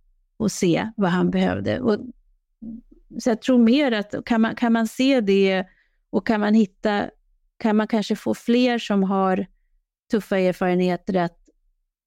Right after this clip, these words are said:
ja, pay it forward, som man säger, att skicka vidare, så är det ju, det är en, något enormt vunnet. Men jag tror inte vi ska dra några, det går inte att dra några generella växlar på att det inte går att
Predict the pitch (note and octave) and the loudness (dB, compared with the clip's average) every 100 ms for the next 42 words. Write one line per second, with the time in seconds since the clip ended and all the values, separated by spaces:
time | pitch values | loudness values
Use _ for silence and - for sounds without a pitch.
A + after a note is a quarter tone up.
0 | _ G3 F#3 - A3 G3 - A3 G3 F3+ | _ -2 -2 0 2 2 0 0 2 0
1 | E3+ F3+ E3+ F3+ - F3 - F#3+ G3 F3 | -2 -2 -2 -2 -4 -2 -2 -2 0 0
2 | F3 F#3 F3+ G3 A3+ - G#3 F#3 F#3 F#3 | 0 0 0 -2 -6 -4 0 0 2 2
3 | F#3 F#3 - - - G#3+ G#3 G3 F#3+ B3 | 2 0 -2 -10 -6 -2 2 2 0 2
4 | G#3+ G3+ - A#3+ G#3+ A#3 G3 F#3+ F3+ F3 | 2 2 -2 0 2 2 -2 -2 -2 -2
5 | A3+ - _ _ _ G#3 G3+ A3 G#3 G#3 | -6 -12 _ _ _ -2 2 2 2 2
6 | G3+ - G3 - G3 G3 F#3 F3+ F#3+ F#3 | 0 0 -4 -2 -2 2 2 2 2 0
7 | F3+ F3+ - _ - G3+ A3 G3 G3+ G3+ | 0 -4 -8 _ -2 0 0 0 0 0
8 | G3 F#3+ - G#3+ G#3 G#3 G3 F#3 F3 - | 0 -2 0 0 2 2 0 0 -4 -6
9 | - F3 F3+ - E3 E3 E3+ _ _ _ | -2 -2 -2 -4 -2 -2 -4 _ _ _
10 | _ _ _ _ _ _ - F#3 - - | _ _ _ _ _ _ -6 -6 -8 -14
11 | - G3 G3 G#3+ G3 F#3 G3 F3+ F#3+ F#3+ | -6 0 2 4 2 2 -2 0 0 0
12 | F3+ - | -2 -6